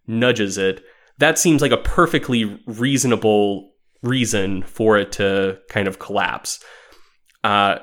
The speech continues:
so, like, if that happened, I feel like that cleans up a lot of the controversy. Like, the video still doesn't look any prettier, but, like, at that point, it's not on Julius.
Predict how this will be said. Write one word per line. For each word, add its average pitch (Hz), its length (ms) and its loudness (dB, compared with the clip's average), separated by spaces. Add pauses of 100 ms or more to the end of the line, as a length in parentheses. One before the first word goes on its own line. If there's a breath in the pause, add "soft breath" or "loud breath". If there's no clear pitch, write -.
so, - 140 2
like, 147 180 2
if 131 140 -4
that 120 160 2
happened, 220 460 0
I 131 100 2
feel 160 260 0
like 143 220 2
that 113 220 0
cleans 127 300 -2
up 117 120 -4
a 117 40 2
lot 104 240 2
of 98 60 0
the 101 80 -8
controversy. 143 680 -2
Like, 120 180 0
the 135 60 -4
video 170 260 2
still 135 400 2
doesn't 110 400 0
look 131 240 0
any 104 180 2
prettier, 101 480 -4
but, 95 140 -8
like, 101 300 -4 (420 soft breath)
at 127 100 0
that 139 160 4
point, 139 200 2
it's 113 120 -2
not 113 240 4
on 104 600 0
Julius. 101 680 -6